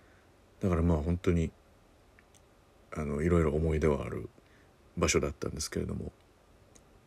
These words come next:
えー、そういったところでネタをしましてね、えー、思いっきりラスト付近でセリフを間違えまして、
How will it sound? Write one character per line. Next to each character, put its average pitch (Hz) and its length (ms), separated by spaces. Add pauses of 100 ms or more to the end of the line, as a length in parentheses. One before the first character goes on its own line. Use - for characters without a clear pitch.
(220)
え 73 960
ー、 - 20
そ - 140
う 82 40
い 80 40
っ - 20
た - 120
と - 120
こ 80 140
ろ 80 100
で 80 220 (1300)
ネ 87 100
タ 78 140
を 76 100
し - 140
ま 80 100
し - 60
て - 100
ね、 82 220 (720)
え 67 720
ー、 - 20
思 85 160
い - 20
っ 80 100
き - 120
り 80 100
ラ 78 120
ス - 80
ト 82 100
付 - 140
近 87 100
で 73 80
セ 82 160
リ 78 80
フ 80 160
を 76 180 (880)
間 82 80
違 80 300
え - 20
ま 73 160
し - 100
て、 - 220